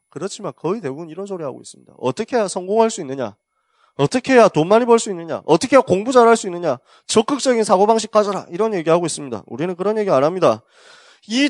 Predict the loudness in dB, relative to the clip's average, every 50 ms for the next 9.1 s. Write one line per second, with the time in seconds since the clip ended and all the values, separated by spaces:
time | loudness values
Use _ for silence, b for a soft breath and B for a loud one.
0 | -2 -2 2 4 6 8 8 8 6 6 4 4 4 4 4 4 6 6 4 4
1 | 2 2 0 0 0 0 0 -2 0 2 2 2 2 0 -2 -2 -4 -4 -2 0
2 | 0 0 0 2 2 4 6 6 6 6 6 6 4 4 4 2 2 4 4 4
3 | 4 4 4 6 6 6 6 4 2 2 2 6 8 8 8 6 6 4 4 6
4 | 6 6 6 4 2 2 4 6 6 6 6 4 2 2 0 -4 -8 -10 -8 -10
5 | -10 -10 -10 _ _ _ _ b b b b b b b 4 4 6 6 4 6
6 | 6 6 6 6 4 2 0 0 0 0 -2 0 2 4 6 6 6 6 4 2
7 | 0 -2 -6 -12 -12 -12 -12 -14 -14 _ b b b b b b 6 8 8 8
8 | 8 8 6 6 8 6 6 8 8 8 8 8 8 8 8 6 6 4 2 0
9 | -4 -12